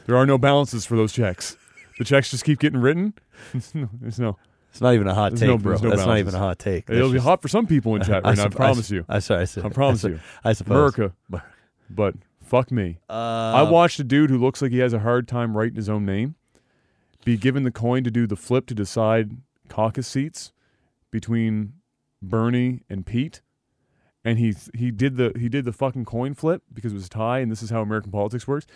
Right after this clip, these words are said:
Speaker 1: This is a coin flip, catches it off, like, catches it like he's never caught anything before. It's caught in between his fingers, like the coin is standing up. So, like, depending on which way your hand goes, changes entirely where the coin is,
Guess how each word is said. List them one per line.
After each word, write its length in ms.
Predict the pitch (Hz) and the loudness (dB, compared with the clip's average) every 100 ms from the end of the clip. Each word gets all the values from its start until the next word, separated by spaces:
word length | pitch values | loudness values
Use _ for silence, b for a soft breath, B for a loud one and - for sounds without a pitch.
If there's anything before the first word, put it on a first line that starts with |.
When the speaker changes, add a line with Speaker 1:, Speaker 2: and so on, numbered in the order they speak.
| b b | b b
Speaker 1:
This 120 | - | -12
is 80 | 120 | -8
a 20 | |
coin 300 | 123 135 147 | -4 -2 -2
flip, 280 | 147 165 170 b b b b - | 0 0 -2 b b b b -2
catches 400 | 156 175 170 143 | 0 2 2 2
it 100 | - | 6
off, 220 | 127 135 | 4 4
like, 180 | 131 131 | 0 -4
catches 300 | - 165 170 | -2 -2 -2
it 100 | 156 | -2
like 200 | 135 135 | 2 2
he's 140 | 135 107 | 0 -2
never 200 | 135 131 | -2 -2
caught 260 | - 131 | 0 2
anything 320 | 135 120 107 107 | 2 0 0 -2
before. 380 | 107 107 95 120 - _ b b b b b _ | -4 -4 -4 -6 -10 _ b b b b b _
It's 160 | 127 - | -6 -6
caught 360 | - 151 202 | -2 2 2
in 140 | 175 170 | 2 -2
between 240 | 165 170 | -2 -4
his 100 | 156 | -4
fingers, 300 | - 160 135 | -4 -4 -2
like 120 | 110 | -4
the 60 | 113 | -6
coin 280 | - 147 151 | -6 -4 -2
is 80 | 135 | -4
standing 320 | 147 135 123 - | -2 -2 -2 0
up. 260 | 127 214 - b b - | 0 0 -4 b b -8
So, 220 | - 139 | -2 2
like, 160 | 139 | 2
depending 300 | 127 135 160 | 0 0 0
on 100 | 156 | 2
which 220 | 127 160 143 | 0 -2 0
way 100 | 156 | 2
your 140 | 127 | 2
hand 280 | 123 147 156 | 0 0 2
goes, 480 | 147 147 160 - - _ _ _ | 4 6 4 -2 -10 _ _ _
changes 420 | - 151 160 147 | 0 2 2 0
entirely 540 | 143 139 131 143 156 151 | -2 2 4 4 4 2
where 120 | 139 | 2
the 60 | 120 | 0
coin 280 | 123 135 151 | 0 2 2
is, 260 | 180 202 | 0 -2